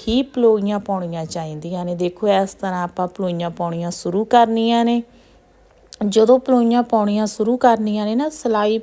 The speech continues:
ਬਿਲਕੁਲ ਕੱਪੜੇ 'ਤੇ ਆਪਾਂ ਨਾਲ ਨਾਲ ਲਾਉਣੀ ਹੈ ਜੀ। ਇਸ ਤਰ੍ਹਾਂ ਜਿਹੜੀਆਂ ਪਲੋਈਆਂ ਨੂੰ ਆਪਾਂ ਪਲੇਟਸ ਨੂੰ ਡੰਗਾਈ ਦੇਣੀ ਹੁੰਦੀ ਹੈ, ਡੰਗਾਈ ਆਪਾਂ ਸੈਂਟਰ 'ਚ ਆ ਕੇ ਦੇਣੀ ਆ। ਦੇਖੋ, ਜਿੱਦਾਂ ਆਪਣੀਆਂ ਪਲੇਟਸ ਹੈ, ਹੁੰਦੀਆਂ ਨੇ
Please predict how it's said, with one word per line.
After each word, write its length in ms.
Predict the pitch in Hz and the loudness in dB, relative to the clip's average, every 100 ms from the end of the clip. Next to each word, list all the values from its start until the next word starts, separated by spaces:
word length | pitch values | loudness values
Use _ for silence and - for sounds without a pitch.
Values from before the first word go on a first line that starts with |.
| - | -2
ਬਿਲਕੁਲ 500 | 269 302 - 339 320 | -2 -2 -4 -2 -2
ਕੱਪੜੇ 460 | 311 262 - 240 240 | -2 -6 -4 0 2
'ਤੇ 140 | 233 | 2
ਆਪਾਂ 260 | 226 220 226 | 0 -2 -4
ਨਾਲ 420 | 214 190 170 180 | -4 -2 -2 -2
ਨਾਲ 320 | 185 185 185 | -2 -2 -2
ਲਾਉਣੀ 360 | 180 151 147 151 | -4 -4 -4 -6
ਹੈ 100 | 156 | -6
ਜੀ। 200 | 160 240 - _ 185 | -6 -6 -8 _ -4
ਇਸ 220 | 180 175 - | -4 -4 -6
ਤਰ੍ਹਾਂ 300 | 143 - - _ - - - - - - _ - | -6 -6 -16 _ -20 -20 -20 -20 -20 -20 _ -10
ਜਿਹੜੀਆਂ 420 | 208 214 247 285 | 0 2 4 2
ਪਲੋਈਆਂ 500 | 302 294 247 214 208 | 0 0 0 0 0
ਨੂੰ 140 | 208 214 | 0 0
ਆਪਾਂ 260 | 202 - 208 | -2 0 -2
ਪਲੇਟਸ 500 | - 202 190 - 226 | 0 0 0 -2 -4
ਨੂੰ 220 | 208 208 | -2 0
ਡੰਗਾਈ 420 | 202 220 247 247 | 0 4 4 4
ਦੇਣੀ 340 | 208 202 180 185 | 2 0 0 -4
ਹੁੰਦੀ 420 | 190 180 185 190 | -4 -4 -4 -2
ਹੈ, 100 | 202 | -2
ਡੰਗਾਈ 560 | 196 220 226 247 226 196 | -2 -2 2 4 4 2
ਆਪਾਂ 380 | 185 - 185 233 | -2 -4 -4 -4
ਸੈਂਟਰ 500 | - 240 220 208 226 | -2 -2 0 0 -4
'ਚ 120 | 202 | 0
ਆ 100 | 202 | -2
ਕੇ 180 | 190 175 | -2 -8
ਦੇਣੀ 380 | 147 139 135 143 | -8 -8 -8 -6
ਆ। 60 | 165 | -4
ਦੇਖੋ, 420 | 175 180 - 196 | -4 -6 -4 -4
ਜਿੱਦਾਂ 400 | 185 175 185 190 | -4 -6 -4 -4
ਆਪਣੀਆਂ 380 | 180 180 175 180 | -4 -6 -6 -8
ਪਲੇਟਸ 460 | - 190 185 - 202 | -4 -2 -2 -6 -4
ਹੈ, 160 | 190 | -2
ਹੁੰਦੀਆਂ 520 | 160 196 180 170 175 | -2 -4 -4 -4 -4
ਨੇ 220 | 175 180 | -2 -4